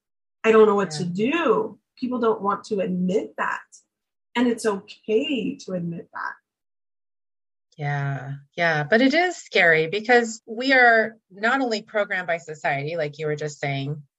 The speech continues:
Speaker 2: but it's even in our subconscious that we're supposed to protect ourselves <laughs> all the time and stay within the tribe, right? Like, you do things that get you ostracized, like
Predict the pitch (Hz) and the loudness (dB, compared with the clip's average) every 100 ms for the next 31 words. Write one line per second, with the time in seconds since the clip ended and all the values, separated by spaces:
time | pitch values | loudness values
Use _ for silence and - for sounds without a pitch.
0 | _ _ _ - 220 214 226 339 370 277 | _ _ _ 2 2 2 -2 -6 -2 0
1 | 247 196 - 202 - 349 359 - - - | 0 -2 -4 -8 -8 -14 -10 -10 -10 -14
2 | _ _ _ - 202 190 - _ - 226 | _ _ _ 0 2 2 -4 _ -4 0
3 | 233 - 247 240 233 220 214 262 269 190 | 0 -2 -2 -2 -4 -6 -2 -2 0 -2
4 | 170 151 156 - - - _ _ 202 220 | 0 -4 -4 -8 -10 -12 _ _ 2 2
5 | 220 226 226 170 175 156 214 202 214 214 | 2 -2 0 -2 -6 -6 -6 -4 -4 -6
6 | 208 190 - 208 175 127 123 _ _ 165 | -8 -12 -2 0 0 -2 -10 _ _ -4
7 | 170 156 175 175 185 208 214 208 208 208 | -4 -4 -10 -14 -14 -8 -6 -6 -8 -14
8 | 208 _ - - - _ 196 185 180 160 | -20 _ -20 -20 -20 _ -2 0 0 -2
9 | _ _ _ 214 196 202 185 196 202 196 | _ _ _ -4 -4 -2 0 0 -2 -8
10 | 170 170 165 156 151 160 170 170 160 160 | -6 -2 0 0 -2 -6 -8 -2 -2 -2